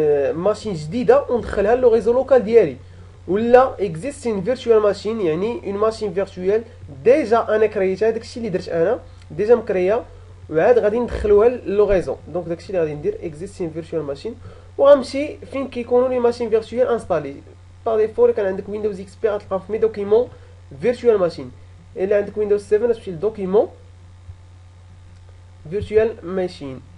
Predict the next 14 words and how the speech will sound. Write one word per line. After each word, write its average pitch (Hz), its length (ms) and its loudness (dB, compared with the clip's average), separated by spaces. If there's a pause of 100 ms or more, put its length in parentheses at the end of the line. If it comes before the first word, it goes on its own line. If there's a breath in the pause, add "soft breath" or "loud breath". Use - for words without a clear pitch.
(760)
وغادي 202 180 0
نمشي 196 260 -4
وغادي 190 220 0
ندخل 190 480 -4 (600)
الويندوز 185 320 -2
سيرفر 170 400 -4
دوميل 175 240 -2
تروا 175 180 2
اللي 180 180 0
انا 170 120 2
ديجا 226 400 4
انستاليتها، 214 580 -2 (1700)
وغادي 170 180 -2
ندير 190 240 -4